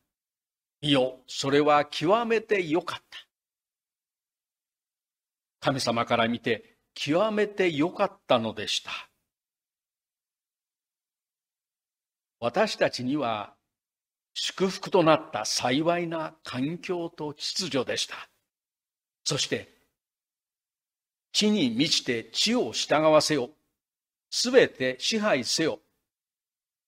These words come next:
私たちには従わせる、そして支配する権利と責任も委ねられました。さて、私たちは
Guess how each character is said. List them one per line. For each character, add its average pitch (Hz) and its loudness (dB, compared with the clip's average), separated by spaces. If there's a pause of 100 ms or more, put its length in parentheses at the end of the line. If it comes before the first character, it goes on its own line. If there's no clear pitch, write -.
(440)
私 147 0
た 131 4
ち 135 -2
に 127 2
は 120 2 (220)
従 - 4
わ 180 2
せ 156 -4
る、 143 -8 (160)
そ - -4
し - -6
て 104 -8
支 - -4
配 214 2
す - 0
る 170 -4 (600)
権 127 2
利 104 -10
と 170 2
責 139 -2
任 131 4
も 156 0
委 127 -8 (140)
ね 127 2
ら 120 2
れ 117 -2
ま 107 -6
し - -2
た。 - -14 (2500)
さ 185 0
て、 143 0 (500)
私 202 2
た - 4
ち - -8
は 107 -6